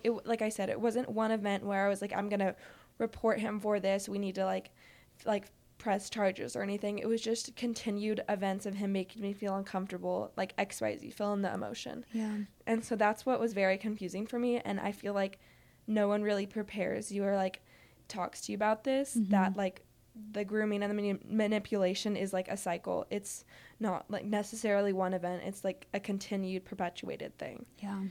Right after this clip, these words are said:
Speaker 1: So that's definitely something that, um, I, even though it was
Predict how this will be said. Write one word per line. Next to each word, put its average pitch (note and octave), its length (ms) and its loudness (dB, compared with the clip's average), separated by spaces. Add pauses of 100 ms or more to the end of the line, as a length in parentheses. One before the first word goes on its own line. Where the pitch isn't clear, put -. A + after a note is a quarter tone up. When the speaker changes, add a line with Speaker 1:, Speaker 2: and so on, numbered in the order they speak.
(240)
Speaker 1:
So G#3+ 280 6
that's G#3 260 2
definitely A#3+ 300 4
something G#3 460 0
that, F#3+ 300 0
um, A3+ 400 0 (840)
I, A3 420 4
even A3+ 200 4
though A3+ 140 6
it A3 100 4
was G3+ 240 4